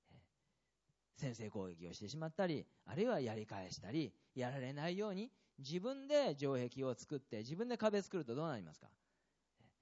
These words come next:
私がこうやって今壁を作ってくるとですね、皆さんが見えなくなるんですよね。皆さんが壁を作ってもそうだと思います。見えないから安心かというと、余計見えない先、向こうでは何をしてるんだろうかということが不安になって、防犯カメラを作ったりですね、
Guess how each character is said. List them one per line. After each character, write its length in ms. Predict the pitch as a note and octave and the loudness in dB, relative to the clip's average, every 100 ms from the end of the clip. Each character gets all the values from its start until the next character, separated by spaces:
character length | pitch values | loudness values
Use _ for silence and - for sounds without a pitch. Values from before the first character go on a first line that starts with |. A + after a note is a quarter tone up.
| _ _ - - | _ _ -20 -12
私 180 | A#2 C#3+ | -8 -4
が 120 | A2+ | -4
こ 100 | A#2+ | -2
う 20 | |
や 60 | A#2 | -4
っ 20 | |
て 80 | A#2+ | -4
今 120 | G2+ | -12
壁 240 | F2+ A2 A#2 | -8 -6 -6
を 80 | |
作 160 | A2 B2+ | -6 -10
っ 20 | |
て 100 | G2+ | -12
く 40 | D#2 | -18
る 60 | |
と 40 | C#2 | -18
で 40 | |
す 60 | D#2 | -16
ね、 80 | E2 | -10
皆 280 | C3+ F3+ G3+ | -4 -2 0
さ 120 | E3+ | -2
ん 40 | |
が 80 | A2 | 0
見 100 | B2+ | 2
え 80 | F3+ | 6
な 100 | F3 | 6
く 80 | C3+ | 4
な 100 | F#2+ | -4
る 60 | |
ん 40 | D2+ | -4
で 60 | |
す 60 | C#3+ | -8
よ 100 | E2 | -2
ね。 220 | D3 A#2+ _ _ _ | 0 0 _ _ _
皆 220 | C#3+ F#3 B3 | 4 4 6
さ 120 | A#3 | 4
ん 40 | |
が 80 | F3+ | 4
壁 240 | D#3+ D3+ | 4 6
を 80 | C#3 | 4
作 180 | C3+ D3 | 4 -2
っ 20 | |
て 120 | C3+ | -2
も 120 | C#3+ C3+ | -2 2
そ 100 | C3 | 2
う 40 | |
だ 100 | F#2+ | 2
と 60 | F2 | -2
思 120 | D#2 | -10
い 40 | |
ま 100 | D2 | -12
す。 100 | - | -8
見 140 | C#3 G3+ | 2 2
え 80 | |
な 120 | C4+ C4+ | 4 4
い 60 | |
か 100 | A3 | 6
ら 100 | F3 | 6
安 140 | E3+ F3 | 6 2
心 180 | F3+ | 0
か 140 | F3 D#3+ | 2 2
と 80 | A#2+ | 2
い 60 | |
う 60 | G#2 | 0
と、 260 | C#3+ C#3 - - - _ | 4 2 0 -20 -20 _
余 140 | C#3+ D#3+ | -4 6
計 180 | B3+ | 8
見 160 | A3+ F#3+ | 8 6
え 80 | C4 | 8
な 120 | A#3+ | 8
い 80 | F3 | 6
先、 220 | D#3 D#3 | 4 2
向 100 | E3+ | 4
こ 140 | E3 A3 | 10 10
う 60 | |
で 80 | F3 | 10
は 120 | B2 | 6
何 240 | C#3 A3+ C4 | 6 6 8
を 80 | |
し 120 | F#3+ - | 6 6
て 100 | D#3+ | 4
る 120 | F#3+ | 4
ん 40 | |
だ 100 | - | 0
ろ 120 | C#3+ | -2
う 20 | B2 | -2
か 140 | A#2+ | -2
と 80 | - - - - - | -4 -6 -16 -16 -6
い 80 | C#3 | 0
う 40 | D3 | 2
こ 100 | C#3+ | 4
と 80 | |
が 100 | C#3+ | 2
不 160 | B2+ D#3+ | 4 4
安 140 | D#3 | 4
に 120 | C#3 C#3+ | 0 -2
な 100 | D3+ | -4
っ 40 | |
て、 340 | - F#3+ C#3+ - - - | 4 6 6 2 -20 -18
防 200 | G2+ C3 | 0 2
犯 200 | A#2+ A#2+ | 2 0
カ 160 | A2+ A2+ | -4 -4
メ 120 | G#2+ | -4
ラ 100 | F#2+ | -4
を 80 | F#2+ | -6
作 180 | - F#2 | -8 -12
っ 20 | |
た 140 | - | -12
り 80 | D#2+ | -14
で 140 | D2+ - | -14 -10
す 80 | |
ね、 220 | C3+ E3 | -2 -2